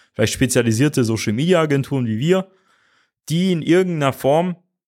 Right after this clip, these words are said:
natürlich auch die Erfahrung halt aufweisen, dort in den jeweiligen Branchen schon mal Unternehmen vermarktet zu haben, wo sie auch unterwegs sind. Denn es macht ja wenig Sinn, sich eine Agentur auszusuchen, die vielleicht Drogerieprodukte, Pflegeprodukte vermarktet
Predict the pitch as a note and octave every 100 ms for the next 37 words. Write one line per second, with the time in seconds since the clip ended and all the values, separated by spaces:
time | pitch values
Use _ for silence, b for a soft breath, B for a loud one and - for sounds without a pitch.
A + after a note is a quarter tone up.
0 | - A#2 A#2+ A#2+ D3 D#3 D#3+ - C3 -
1 | - B2 A#2+ B2+ C#3+ D3+ C#3+ B2+ A#2+ C3+
2 | C#3 C3 B2+ B2+ C#3 C3 G#2+ B2 C3+ B2
3 | A#2+ A2+ A2+ B2 B2+ B2 A#2 A2 A2 A2+
4 | B2+ B2 B2+ A#2 - A#2 A#2 B2 A#2 A2+
5 | C3 C#3 B2+ A2 A#2+ D3 - B2+ C3 B2+
6 | B2+ C3 B2+ b b b b B2 A#2+ E3+
7 | A#2+ B2+ A2 F#2+ G2 - - - - _
8 | _ _ _ _ - A#2+ D3 D#3+ D#3+ F#3
9 | C#3+ D#3 F#3 F3 - D#3 F#3+ G#3 G#3 C#3
10 | B2 C3+ D3 C#3+ C#3+ C#3 D#3+ F#3 F3 -
11 | - B2 A#2 C3+ - G#3 - _ _ -
12 | A#2 A2 A#2+ C3+ C3+ B2 B2 A#2+ - -
13 | B2 A#2+ B2+ D#3 G3 D3+ B2+ C3 C3 -
14 | A2+ A2+ A2+ G#2+ - B2 D3 C#3+ - B2+
15 | B2+ C3 C3+ - A#2 A2+ A#2 - C#3+ C#3+